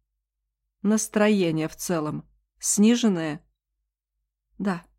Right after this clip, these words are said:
ответила она. «Необъяснимые приступы раздражения?» «Не совсем необъяснимые». «Есть проблемы со сном?» «Да, моя новорождённая об этом заботится».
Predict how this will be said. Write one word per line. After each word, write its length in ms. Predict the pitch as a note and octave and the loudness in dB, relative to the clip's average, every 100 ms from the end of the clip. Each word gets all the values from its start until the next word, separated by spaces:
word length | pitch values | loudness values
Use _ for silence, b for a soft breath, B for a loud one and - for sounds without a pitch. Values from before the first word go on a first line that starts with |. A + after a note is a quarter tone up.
| _ _ - | _ _ -12
ответила 500 | F3 D#3+ D#3+ E3 E3 | -8 -8 -8 -10 -8
она. 260 | D#3+ D3+ - _ _ _ _ _ _ _ _ - | -10 -12 -14 _ _ _ _ _ _ _ _ -4
«Необъяснимые 800 | F3+ F#3+ F#3 G3+ - G#3 G3 F#3+ | 0 2 2 0 2 2 2 0
приступы 540 | F#3+ F#3 - F3+ F3+ | 0 -4 -4 -4 -2
раздражения?» 920 | F3 D#3+ D3 E3 D#3 D#3 D3+ D#3+ G3 - _ _ _ _ _ _ _ - | -2 -4 -4 -4 -4 -6 -6 -6 -8 -12 _ _ _ _ _ _ _ -6
«Не 120 | A#3 | -4
совсем 500 | - A3+ - - F3+ | -2 -6 -8 -8 -8
необъяснимые». 920 | E3+ E3+ F3 F3+ - F3 D#3+ D#3 E3+ _ _ _ _ _ _ _ _ _ | -8 -8 -10 -10 -8 -8 -8 -10 -14 _ _ _ _ _ _ _ _ _
«Есть 380 | F3 F#3+ A#3 - | 0 4 4 2
проблемы 480 | B3+ A#3 F#3+ E3 E3+ | 0 0 0 -4 -4
со 200 | - E3+ | -4 -4
сном?» 540 | - E3+ F3+ G3+ A3+ _ _ _ _ _ _ _ _ _ _ | -4 -4 -2 -2 -4 _ _ _ _ _ _ _ _ _ _
«Да, 280 | A#3+ C#4+ D4 - | -6 -6 -6 -8
моя 280 | B3 A#3+ A#3+ | -4 0 2
новорождённая 800 | A#3 A#3 A#3 A3 B3 B3+ C4 C4 | 2 2 0 0 0 0 0 -2
об 220 | - G3+ | -4 -4
этом 240 | G#3 G#3 | -4 -4
заботится». 800 | G3 G#3 F#3+ F3 E3+ E3+ - F3+ | -4 -4 -6 -8 -12 -14 -12 -12